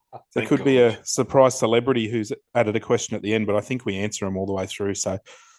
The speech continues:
Speaker 2: um, I'll ask the question so you can shake your head at some point. Um, so this one's from Alex. So Alex up in Moree, he had a week off last week, but he's, he's come up with one, um, this week, or a couple this week.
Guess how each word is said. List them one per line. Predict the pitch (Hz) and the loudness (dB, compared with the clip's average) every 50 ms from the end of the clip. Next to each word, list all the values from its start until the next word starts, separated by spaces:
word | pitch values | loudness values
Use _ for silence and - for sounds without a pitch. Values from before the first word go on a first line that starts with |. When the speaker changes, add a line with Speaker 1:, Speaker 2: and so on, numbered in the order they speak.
| _ _ | _ _
Speaker 2:
um, | 113 98 95 95 95 - | -8 -6 -6 -6 -6 0
I'll | - 120 117 | 2 4 4
ask | 117 117 117 - - | 4 4 2 0 -6
the | - - | -12 -8
question | - - - - - - 101 | -6 -6 -6 -6 -8 -8 -8
so | - - 101 | -4 -2 -2
you | 95 92 | -4 -4
can | - 98 | -6 -6
shake | - - 101 95 - - | -4 -2 -2 -2 -2 -6
your | 90 95 | -6 -6
head | 95 - | -6 -8
at | 104 - | -8 -8
some | - 92 92 90 | -8 -6 -6 -8
point. | - - 90 - - _ _ _ _ _ _ _ _ _ _ _ _ | -8 -10 -12 -12 -12 _ _ _ _ _ _ _ _ _ _ _ _
Um, | 110 104 98 98 98 101 101 104 104 - _ _ _ _ _ _ _ _ _ _ _ _ _ _ _ _ _ | -12 -10 -8 -6 -6 -6 -6 -6 -10 -14 _ _ _ _ _ _ _ _ _ _ _ _ _ _ _ _ _
so | - 151 | 0 2
this | 147 165 - | 2 4 4
one's | 190 170 143 | 2 2 2
from | - - 139 | 0 2 4
Alex. | 135 147 151 139 110 - - - | 6 6 6 6 4 2 -4 -6
So | - - - 131 123 | -6 -2 0 2 2
Alex | 131 131 131 123 - 135 | 4 2 2 0 0 -2
up | 123 123 | -2 -2
in | 120 117 | -2 -2
Moree, | 117 113 117 123 139 147 | 0 4 4 4 4 4
he | 135 | 2
had | 127 117 | 2 2
a | 110 | 2
week | 117 120 110 - - | 2 2 0 0 -2
off | 120 107 - | -4 -4 -2
last | 113 107 104 - - 117 | -4 -4 -4 -4 -6 -6
week, | 117 123 123 _ | -8 -8 -8 _
but | 110 | -16
he's, | 104 101 - | -14 -14 -14
he's | - 120 110 107 | -14 -14 -14 -14
come | - - 127 120 | -8 -4 -4 -4
up | - - | -2 -2
with | 120 117 - | -4 -4 0
one, | 120 113 110 110 110 107 | 0 0 2 2 0 0
um, | 104 101 101 104 104 104 - | -2 -2 -4 -8 -12 -14 -10
this | - 113 - - | -8 -8 -8 -2
week, | - 113 117 113 - | 0 0 0 0 -2
or | 101 | -6
a | 95 | -4
couple | - - 117 - 101 92 | -2 -2 -2 0 -2 -6
this | 95 90 - - | -6 -8 -6 -4
week. | 104 110 117 - | -4 -4 -4 -6